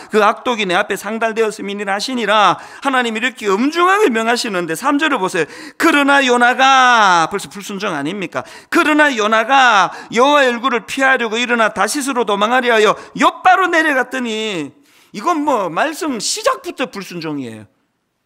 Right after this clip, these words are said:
그래가지고 그냥 풍랑 만나가지고 죽을 고생하고 막 엄청 깨지고, 그 고난이 참 유익합니다. 바로 이 장에서 그가 하나님께 드리는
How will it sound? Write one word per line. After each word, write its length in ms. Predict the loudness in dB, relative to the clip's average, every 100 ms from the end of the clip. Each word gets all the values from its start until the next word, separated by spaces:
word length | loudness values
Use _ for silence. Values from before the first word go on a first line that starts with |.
| _ _ -10
그래가지고 560 | -2 0 0 -2 -6
그냥 460 | -4 -2 -2 -4 -8
풍랑 460 | -14 -12 -10 -6
만나가지고 680 | -4 -4 -4 -6 -8 -8 -8
죽을 300 | -10 -10 -8
고생하고 880 | -8 -10 -8 -8 -6 -4 -2 -2 -4 -14 -8
막 200 | -6 -4
엄청 800 | -2 -2 -4 -8 -6 -4 -6 -8
깨지고, 720 | -6 -6 -8 -2 0 0 -2 -8 _ -6
그 160 | -6
고난이 500 | -4 -2 0 0 -2
참 260 | -6 -6 -6
유익합니다. 540 | -6 -8 -8 -10 -10 -12
바로 480 | -4 0 2 2 2
이 180 | -2 -6
장에서 680 | -4 -4 -6 -4 -2 -2 -4 -12
그가 220 | -8 -4 -4
하나님께 400 | -4 -6 -6 -8
드리는 520 | -6 -8 -4 -2 -4